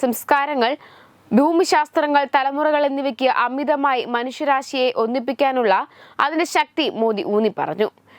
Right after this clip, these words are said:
ജൂൺ ഇരുപത്തിയൊന്ന് അന്താരാഷ്ട്ര യോഗാ ദിനമായി പ്രഖ്യാപിക്കാനുള്ള ഇന്ത്യ രണ്ടായിരത്തി പതിനാലിൽ ഐക്യരാഷ്ട്രസഭയിൽ സമർപ്പിച്ച നിർദ്ദേശം പ്രധാനമന്ത്രി ഓർമ്മിപ്പിച്ചു. ചുരുങ്ങിയ സമയത്തിനുള്ളിൽ നൂറ്റി എഴുപത്തിയഞ്ച് രാജ്യങ്ങളിൽ നിന്ന്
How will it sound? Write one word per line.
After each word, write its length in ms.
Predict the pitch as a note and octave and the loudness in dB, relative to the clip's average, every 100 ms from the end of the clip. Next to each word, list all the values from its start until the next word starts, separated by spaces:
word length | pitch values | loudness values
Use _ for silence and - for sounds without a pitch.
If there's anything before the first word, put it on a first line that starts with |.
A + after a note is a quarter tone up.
| - G#3 | -2 2
ജൂൺ 200 | B3+ C4 | 2 2
ഇരുപത്തിയൊന്ന് 600 | B3+ C#4 C4+ C#4 C4 C4 | 2 2 2 2 2 0
അന്താരാഷ്ട്ര 520 | A#3+ B3 C4+ C4+ - C#4+ | 0 0 0 -2 -6 0
യോഗാ 280 | C4 B3+ C4 | 0 2 0
ദിനമായി 500 | C4 C4 B3+ B3 B3+ - | 0 0 0 -2 -4 -6
പ്രഖ്യാപിക്കാനുള്ള 920 | A#3+ C4+ B3 A#3 C#4+ C4+ B3+ G#3 C4 - - - D4 | -2 0 0 0 0 0 2 0 0 -8 -20 -6 0
ഇന്ത്യ 200 | D#4 F4 D4+ C4+ | 2 2 0 0
രണ്ടായിരത്തി 560 | C4+ C#4+ D4+ D4+ C4+ D#4 - | 0 0 0 -2 -6 -10 -2
പതിനാലിൽ 520 | C4+ B3+ C#4 C#4+ A3+ - - | -2 0 0 0 -2 -4 -2
ഐക്യരാഷ്ട്രസഭയിൽ 880 | A3 A#3 D#4 C#4+ C4+ C#4+ C#4+ A#3 B3 B3 | -2 -2 -2 -2 -2 -6 -4 0 0 -2
സമർപ്പിച്ച 380 | B3+ A#3+ A#3 B3 A#3 | -4 -4 -2 -2 0
നിർദ്ദേശം 500 | A#3 A#3 C#4+ G#3 - | 0 -2 -2 -4 -4
പ്രധാനമന്ത്രി 640 | A3+ A3+ A3 A3 G#3 F#3 - - | -2 0 0 -4 -2 -2 -2 -2
ഓർമ്മിപ്പിച്ചു. 580 | G3+ D#3+ D3+ D#3 A3 - _ _ _ - - - - | -2 -4 -10 -4 -4 -4 _ _ _ -20 -20 -6 0
ചുരുങ്ങിയ 380 | F4+ G4 F#4+ | 2 2 0
സമയത്തിനുള്ളിൽ 680 | G#4+ E4+ D#4+ D4 D#4 D#4+ C#4+ C4+ | 0 2 2 2 0 2 2 2
നൂറ്റി 200 | D4 D#4+ D4+ | 0 0 0
എഴുപത്തിയഞ്ച് 540 | B3+ C#4+ C#4 C4+ C#4+ | 0 0 0 0 0
രാജ്യങ്ങളിൽ 560 | D4+ C#4 B3 C4+ C4+ C4 | 0 0 0 0 2 2
നിന്ന് 200 | B3 | 0